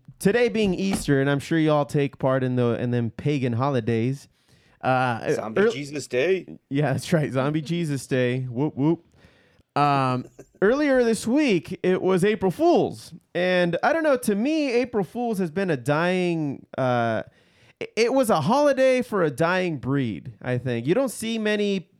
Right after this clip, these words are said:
Speaker 1: you know, like, pranks taking place because I think the world is all as depressed as it could be. So I think, I think pranks would just a-,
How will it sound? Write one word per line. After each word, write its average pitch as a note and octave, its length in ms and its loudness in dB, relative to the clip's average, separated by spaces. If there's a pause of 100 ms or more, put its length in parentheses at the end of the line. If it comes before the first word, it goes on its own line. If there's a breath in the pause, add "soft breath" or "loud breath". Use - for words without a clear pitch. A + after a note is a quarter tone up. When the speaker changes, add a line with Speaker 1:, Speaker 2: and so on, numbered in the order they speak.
Speaker 1:
you D#3+ 100 -4
know, C#3 240 0
like, B2 320 -2
pranks E3+ 460 -6
taking F3 340 -4
place E3 520 0
because D3+ 500 0 (240 loud breath)
I D3 80 0
think A3+ 300 -2 (100)
the E3+ 100 2
world D#3 640 0
is D#3 460 -2
all C#3 340 0 (180)
as D#3+ 200 0
depressed D3+ 480 0
as C#3 120 -2
it - 140 -4
could D#3 220 -2
be. F#3 160 -2
So D#3 120 -4
I C3 60 2
think, C3 240 -8
I A#2+ 80 -4
think C3 320 -12
pranks C3+ 340 -6
would A2+ 120 -10
just B2 260 -8
a-, C3 140 -4